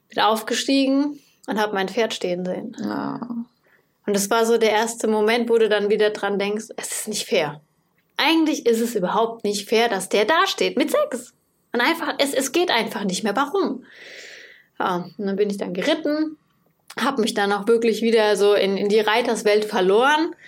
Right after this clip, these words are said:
Speaker 1: ähm, war dann auch fertig, bin abgestiegen, bin wieder zu meinem Pferd, hab den wieder geputzt, geknuddelt, bin nach Hause gefahren und saß erstmal dann, hab geheult.
Speaker 2: Ja, klar.
Speaker 1: Weil's einfach, es, es ist nicht, nicht verständlich.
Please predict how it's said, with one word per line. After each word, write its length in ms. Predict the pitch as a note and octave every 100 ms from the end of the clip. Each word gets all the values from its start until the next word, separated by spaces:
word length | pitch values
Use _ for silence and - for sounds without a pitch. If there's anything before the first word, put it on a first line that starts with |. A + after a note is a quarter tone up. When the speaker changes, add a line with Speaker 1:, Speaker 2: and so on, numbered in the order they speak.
| - - - _ _ _ -
Speaker 1:
ähm, 680 | G#3+ G#3+ G#3 G#3 G3+ G3+ -
war 380 | G3+ - G3+
dann 140 | G3+ F3+
auch 100 | F3
fertig, 380 | D4+ D#4 D4 A#3
bin 140 | A3+
abgestiegen, 840 | A#3+ A#3+ A#3 - B3 A#3+ A#3 A3+
bin 160 | A3 A3
wieder 180 | G3+ F#3+
zu 140 | G3
meinem 260 | A3 C4+ C#4+
Pferd, 240 | C#4+ B3
hab 140 | A3+
den 120 | A#3 A#3
wieder 160 | B3 B3
geputzt, 460 | A#3+ A#3+ C#4 C#4
geknuddelt, 640 | A#3 A#3 C4+ C#4 D4 C#4+ C#4+ A3+ -
bin 100 | A#3+
nach 180 | A3 A#3
Hause 220 | C4 C4
gefahren 640 | A#3 A3+ C4 B3+ B3+ C4+ C4+ - _ _ _ _ -
und 80 | G#3+
saß 180 | A3+
erstmal 300 | G#3 G#3 G#3
dann, 160 | F#3 F#3+
hab 140 | A#3+
geheult. 480 | A#3+ F#3 F#3 D3 D3+ -
Speaker 2:
Ja, 260 | F#3 F3+
klar. 280 | E3+ - - -
Speaker 1:
Weil's 240 | G3 G#3
einfach, 640 | - A#3+ A#3+ A#3+ A#3+ B3 - -
es, 300 | A3 G#3+ -
es 300 | - G3+ -
ist 540 | G#3 G3+ - - -
nicht, 360 | G#3 G#3 - -
nicht 160 | G#3+
verständlich. 760 | G3+ F#3+ F#3+ E3+ D#3+ F3 F3+